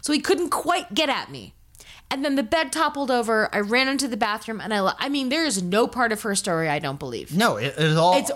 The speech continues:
Speaker 2: hundred percent plausible.
Speaker 1: one hundred percent A thousand percent that happened.
Speaker 2: Yeah.
Speaker 1: A thousand percent that happened.
Speaker 2: Yeah.
Speaker 1: His,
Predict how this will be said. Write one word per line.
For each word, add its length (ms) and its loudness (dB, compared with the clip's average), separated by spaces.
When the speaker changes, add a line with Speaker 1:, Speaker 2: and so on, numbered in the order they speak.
Speaker 2:
hundred 520 0
percent 320 -2
plausible. 220 4
Speaker 1:
one 40 2
hundred 120 -6
percent 600 0
A 100 2
thousand 600 -4
percent 320 -4
that 140 0
happened. 380 -8
Speaker 2:
Yeah. 120 -8
Speaker 1:
A 80 -4
thousand 420 -4
percent 280 -6
that 120 -4
happened. 380 -12
Speaker 2:
Yeah. 200 -8
Speaker 1:
His, 380 0